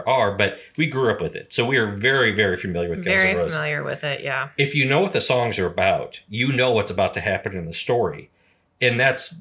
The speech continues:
Speaker 1: more true than ever at the end when November Rain plays.
Speaker 2: Oh my God. And that was always one of my favorite Guns N' Roses songs. In fact, I've got it on my all-time playlist that I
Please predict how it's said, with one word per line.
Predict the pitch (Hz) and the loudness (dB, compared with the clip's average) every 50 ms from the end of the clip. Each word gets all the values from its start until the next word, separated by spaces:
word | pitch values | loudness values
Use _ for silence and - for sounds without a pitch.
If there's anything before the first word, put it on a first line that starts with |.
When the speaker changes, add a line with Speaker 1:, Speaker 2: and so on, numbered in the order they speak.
| - | -16
Speaker 1:
more | - 123 95 113 113 113 110 113 123 135 139 135 | -14 -12 -8 -6 -6 -4 -2 0 2 2 2 0
true | - - 151 139 | 0 -2 0 2
than | 127 123 120 | 2 2 2
ever | 120 139 131 110 104 101 101 | 0 0 0 2 2 2 2
at | 87 98 92 | 0 0 -2
the | - 107 98 110 | 0 0 2 2
end | 127 139 123 107 101 104 | 2 2 2 0 0 -2
when | 107 107 107 104 101 104 104 101 104 | 0 0 2 2 0 -2 -2 -2 -2
November | 104 95 95 90 92 92 98 | -2 -2 -2 -2 -2 -2 0
Rain | 98 123 127 120 110 | 0 2 2 0 0
plays. | - - - - - - | -4 -4 -6 -2 0 2
Speaker 2:
Oh | 175 170 | 2 2
my | 170 165 165 | 2 0 0
God. | 170 165 - | -2 -2 -2
And | 180 185 | -2 0
that | 196 240 277 247 | 2 2 2 2
was | 226 196 185 | 0 0 0
always | 180 175 175 175 170 170 170 170 170 - - | -2 -2 -2 -2 -4 -4 -6 -6 -8 -12 -10
one | 185 185 165 160 | -8 -6 -4 -4
of | 160 | -2
my | 156 151 156 | -2 -4 -4
favorite | 160 - - 151 143 143 147 156 147 143 131 - | -4 -4 -4 -4 -2 -2 -4 -4 -6 -8 -6 -6
Guns | 147 143 139 139 | -8 -8 -8 -10
N' | 143 139 | -10 -10
Roses | 131 135 135 - 139 - 139 131 - | -10 -8 -8 -8 -10 -10 -10 -10 -6
songs. | - 202 214 190 123 120 139 139 | -4 -2 -2 -2 -2 -2 -4 -8
In | 135 135 123 | -12 -8 -4
fact, | - 151 147 143 - | -2 -2 -2 -2 -4
I've | 135 135 135 | -6 -6 -4
got | - 135 135 135 | -4 -4 -4 -2
it | 131 | -4
on | 135 135 131 | -4 -6 -4
my | 127 131 | -4 -4
all-time | 131 127 135 135 - - 139 127 123 123 | -4 -4 -4 -4 -4 -4 -4 -4 -4 -8
playlist | 123 - 170 170 160 143 120 101 104 110 - - - | -8 -4 -2 -2 -2 0 0 -2 0 0 -2 -2 -4
that | - 131 | -6 -6
I | 120 117 120 120 135 | -6 -4 -6 -6 -10